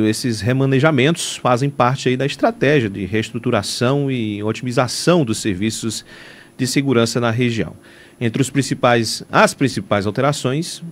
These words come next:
o delegado regional Diego Gomes, que atuava, que atua, na verdade, em Iguatu, ah, portanto, ah, assumirá o cargo de delegado de Icó, né? Não, não sabemos ainda se, de fato, com as ocorrências que acontecem na própria cidade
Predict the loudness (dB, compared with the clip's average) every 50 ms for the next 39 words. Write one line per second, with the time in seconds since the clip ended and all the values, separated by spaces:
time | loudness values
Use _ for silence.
0 | -16 -16 -12 -6 -2 2 2 2 2 2 2 2 4 2 2 0 0 0 0 0
1 | 0 0 -2 -2 -2 0 0 2 2 2 2 4 2 2 2 0 -2 -4 -4 -2
2 | -2 -2 0 0 0 2 2 2 0 0 -2 -2 -2 -6 -12 -20 -20 -20 -20 -20
3 | -20 -6 0 0 0 2 2 0 2 2 4 4 2 2 2 0 0 0 0 0
4 | 0 -2 -2 2 2 2 2 2 0 0 0 0 0 -2 -8 -16 -20 -20 -20 -20
5 | -20 -20 -20 -20 -20 -20 -20 -10 -6 -2 -2 0 2 2 2 2 2 2 2 2
6 | 2 2 2 2 2 2 2 0 0 0 -2 -4 -4 -2 0 0 0 0 2 2
7 | 2 2 2 0 -4 -10 -20 -20 -20 -20 -20 -20 -20 -16 -8 -4 0 0 2 2
8 | 2 2 0 0 0 -2 -2 -2 -4 -4 -6 0 2 4 6 6 6 6 6 4
9 | 4 2 2 4 2 2 0 -2 -4 -4 0 0 2 4 4 2 2 2 2 4
10 | 4 4 4 2 0 -2 -2 -4 -2 -2 -2 -2 2 4 4 4 4 2 -4 -12
11 | -16 -18 -18 -20 -18 -14 -10 -6 -4 -4 -4 -4 -6 -6 -6 -6 -6 -8 -8 -8
12 | -6 -4 -2 -2 -2 -4 -4 -2 -2 0 0 0 0 0 0 -2 -2 -2 -2 -4
13 | -2 -4 -6 -6 -6 -8 -6 -4 -4 -4 -4 -4 -10 -12 -8 -6 -4 -4 -4 -4
14 | -6 -6 -6 -6 -6 -6 -6 -8 -10 -14 -10 -10 -10 -10 -8 -12 -10 -6 -6 -6
15 | -6 -8 -10 -10 -10 -8 -8 -8 -10 -10 -8 -6 -4 -4 -4 -6 -10